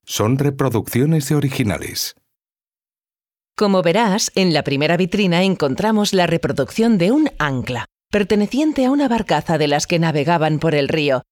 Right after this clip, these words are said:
Speaker 2: como símbolo de la importancia que tuvo la navegación fluvial. Los romanos preferían establecer sus ciudades cerca de los ríos para utilizarlos como vías comerciales y aprovechar su agua para regar los cultivos.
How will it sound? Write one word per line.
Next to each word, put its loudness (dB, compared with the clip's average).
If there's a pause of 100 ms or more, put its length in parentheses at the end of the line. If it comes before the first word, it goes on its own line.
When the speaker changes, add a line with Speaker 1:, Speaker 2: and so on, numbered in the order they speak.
(120)
Speaker 2:
como 0
símbolo 2
de 0
la 0
importancia -2
que -2
tuvo 0
la 2
navegación -2
fluvial. -4 (800)
Los 2
romanos 0
preferían 0
establecer 0
sus -4
ciudades 0
cerca -2
de -4
los -2
ríos 0
para 2
utilizarlos 0
como 0
vías 0
comerciales 0 (240)
y 2
aprovechar 0
su 0
agua 0
para 2
regar -2
los -2
cultivos. -2